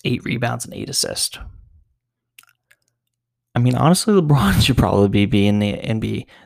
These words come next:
the M V P cat-, uh, I mean, he's definitely in the discussion. He has been by everybody. He low-key might be the front runner, or he should be. Um, he's been playing, you know, incredible. And I say that, then I just remember that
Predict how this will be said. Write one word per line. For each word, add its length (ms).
the 80
M 100
V 100
P 180
cat-, 360
uh, 340
I 60
mean, 100
he's 140
definitely 240
in 100
the 60
discussion. 440
He 160
has 160
been 140
by 140
everybody. 500
He 140
low-key 400
might 240
be 160
the 400
front 240
runner, 340
or 240
he 160
should 240
be. 220
Um, 240
he's 180
been 180
playing, 460
you 100
know, 320
incredible. 460
And 100
I 120
say 200
that, 180
then 100
I 60
just 160
remember 360
that 240